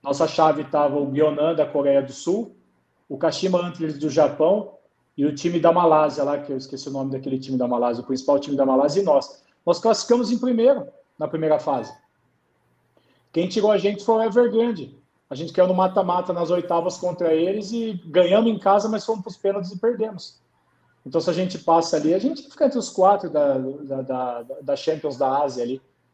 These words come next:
A gente já ia cair pra parte da, do Oriente Médio. Então, quem tirou a gente foi o time do, pô,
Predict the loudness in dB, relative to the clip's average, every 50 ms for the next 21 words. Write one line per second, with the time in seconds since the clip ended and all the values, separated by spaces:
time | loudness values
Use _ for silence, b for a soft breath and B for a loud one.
0 | _ _ _ _ -8 -6 -6 -6 -4 0 4 6 6 6 6 4 4 4 6 6
1 | 4 4 4 2 4 4 2 2 2 0 -2 -4 -2 0 2 2 2 2 0 -2
2 | -2 -2 -2 -2 -4 -6 -8 -8 -8 -4 -4 -4 -4 -4 -8 -12 -18 _ _ _
3 | _ _ _ _ _ _ _ _ _ _ _ _ _ _ _ _ -14 -14 -10 -4
4 | 0 0 2 2 2 0 0 0 -2 -2 -4 -4 -4 -4 -4 -4 0 2 4 4
5 | 4 4 2 -2 -2 -4 -4 -4 -2 -4 -2 -2 -4 0 2 2 2 2 0 -4
6 | -12